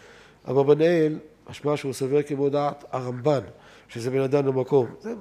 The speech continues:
מערכה לקראת מערכה יש באחרונים. אין פה שולחן ערוך, אין לנו מרן, שיגלה דעתו מה זה המצווה הזו. דן למקום, אדם לחברו. לכן, צריכים בכל הנפ-, מה שנגיד, צריך לתפוס את הצד של החומרה.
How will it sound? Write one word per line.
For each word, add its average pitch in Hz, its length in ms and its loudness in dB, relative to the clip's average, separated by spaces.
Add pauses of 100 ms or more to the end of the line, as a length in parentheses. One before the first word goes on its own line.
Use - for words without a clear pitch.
(100)
מערכה 156 440 -4
לקראת 151 300 -8
מערכה 143 400 -2
יש 123 140 -4
באחרונים. 131 480 -4 (400)
אין 196 200 4
פה 156 160 0
שולחן 127 340 -4
ערוך, 120 400 -6 (440)
אין 185 120 4
לנו 170 200 4
מרן, 143 380 2 (460)
שיגלה 135 420 2
דעתו 139 560 0 (160)
מה 151 160 2
זה 139 220 0
המצווה 127 380 -2
הזו. 107 280 -4 (600)
דן 151 160 4
למקום, 135 400 0
אדם 127 220 -2
לחברו. 113 460 -4 (540)
לכן, 147 400 0 (400)
צריכים 147 400 -4
בכל 175 240 -2
הנפ-, 135 380 -6
מה 151 140 4
שנגיד, 160 520 0 (500)
צריך 185 240 -6
לתפוס 180 300 0
את - 60 -8
הצד 180 260 -4
של 196 140 -2
החומרה. 185 480 -2